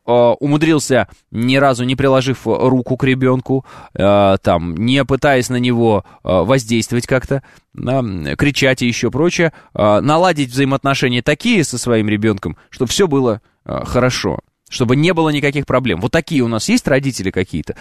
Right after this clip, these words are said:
Есть ли у нас такой счастливый родитель, который нам позвонит и скажет: «Вы знаете, у меня нет проблем таких, потому что я сделал то-то, то-то, то-то, то-то»? Может быть, это нам всем поможет? Может быть, нас, э, нам это всем откроет определенные какие-то тайны,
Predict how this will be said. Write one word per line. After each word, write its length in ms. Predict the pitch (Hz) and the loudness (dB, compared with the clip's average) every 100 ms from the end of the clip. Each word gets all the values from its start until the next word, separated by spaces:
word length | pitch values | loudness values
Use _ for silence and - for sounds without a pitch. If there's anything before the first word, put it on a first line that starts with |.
| - | -2
Есть 200 | 208 247 | 0 2
ли 60 | 226 | 2
у 40 | |
нас 120 | 208 | 0
такой 180 | - 185 | 0 -2
счастливый 320 | 175 202 190 151 | -2 0 2 2
родитель, 360 | 180 277 208 | 2 0 0
который 200 | 165 151 | -2 -2
нам 100 | 139 | -2
позвонит 240 | 139 196 233 | -2 -2 0
и 20 | |
скажет: 220 | 175 127 | -2 -2
«Вы 60 | 170 | -2
знаете, 240 | 247 240 | 0 0
у 40 | 208 | 0
меня 200 | 214 196 - - _ | 0 -2 -6 -20 _
нет 380 | 131 175 277 294 | 0 2 2 2
проблем 400 | 269 233 247 180 | 0 2 -2 0
таких, 420 | 135 - 76 - _ _ _ _ | -2 -2 -10 -10 _ _ _ _
потому 260 | 104 170 233 | -2 0 0
что 120 | - | 0
я 240 | 165 247 240 | 0 2 0
сделал 400 | 160 196 175 156 | 0 2 2 2
то-то, 340 | 202 202 190 170 | 2 2 0 0
то-то, 400 | 175 170 - 139 | 2 2 0 0
то-то, 380 | 143 147 - | 0 0 -2
то-то»? 460 | 110 135 120 - - _ - - _ - | -2 0 0 -2 -16 _ -20 -20 _ -2
Может 240 | 151 202 | 0 2
быть, 220 | 233 - | 0 0
это 320 | - 190 185 165 | 0 0 2 0
нам 220 | 170 143 | 0 -2
всем 280 | - 156 160 | 0 -2 2
поможет? 520 | 151 147 226 117 98 - _ _ _ | 0 2 0 -2 -8 -12 _ _ _
Может 720 | 87 - - - 113 160 165 | -10 -10 -12 -6 0 2 2
быть, 180 | 160 170 | 0 0
нас, 380 | 165 175 175 - - | 0 0 0 -4 -2
э, 100 | 143 | 0
нам 240 | 170 165 | 2 0
это 220 | 147 143 | 0 0
всем 320 | 131 - 190 175 | -2 0 0 0
откроет 480 | 139 - 165 135 104 | -4 0 2 2 0
определенные 680 | 104 135 143 147 127 120 113 | -2 -2 2 2 2 0 -2
какие-то 500 | 113 - 104 - 92 | -4 -2 -4 -2 -2
тайны, 540 | 139 113 98 151 | 0 0 0 -2